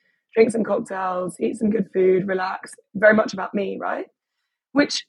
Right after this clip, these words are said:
I think is the way a lot of us in the global north travel. You know, "I'm stressed out with my job. I need some time off. I need some sun. I need, I need, I need." And that was the way that I was taught to travel. It was the way I have traveled really until coming across the regenerative resorts community.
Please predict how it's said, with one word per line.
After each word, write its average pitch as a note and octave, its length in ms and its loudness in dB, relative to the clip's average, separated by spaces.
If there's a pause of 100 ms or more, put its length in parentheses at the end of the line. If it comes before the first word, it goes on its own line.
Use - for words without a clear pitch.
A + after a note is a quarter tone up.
(160)
I B3+ 120 6
think F#4 220 -2
is C4 180 -6 (160)
the A3+ 100 6
way G#3+ 200 0
a G3+ 40 -2
lot G3+ 120 -6
of G3 80 -6
us F#3 120 -10
in G3 60 -6
the F#3+ 60 -4
global F#3+ 260 -6
north F3+ 180 -10
travel. G3+ 380 -2
You F#3 60 -4
know, F3+ 220 -8 (440)
"I'm A#3+ 140 -2
stressed A3 300 -6
out G3+ 180 -4
with F#3+ 120 -6
my F#3 200 -6
job. F3+ 260 -6 (120)
I G#3+ 140 2
need G#3 180 0
some G3 160 -6
time F#3 260 -8
off. F3 200 -8 (140)
I A3 140 6
need G#3+ 180 2
some F#3+ 140 -4
sun. F3 340 -8 (160)
I G#3 160 2
need, F#3+ 260 2
I F#3 140 -4
need, F#3 260 -2
I F#3+ 140 -6
need." G3 260 -4
And F#3+ 120 0
that G#3+ 100 -6
was G#3+ 140 0
the - 80 -6
way F3+ 160 -4
that - 120 -8
I G3 140 -2
was F#3 100 -2
taught - 220 -8
to - 80 -16
travel. F#3+ 460 -4 (540)
It A#3+ 120 6
was G#3+ 100 2
the G3 80 0
way F#3+ 180 0
I F#3+ 200 0
have F3+ 160 -6
traveled G3 440 0
really A3+ 260 8
until F#3 360 0
coming F#3+ 280 -2
across F3 300 -8
the G3+ 60 -6
regenerative F#3 520 -6 (220)
resorts G3 380 -4
community. F#3 640 -8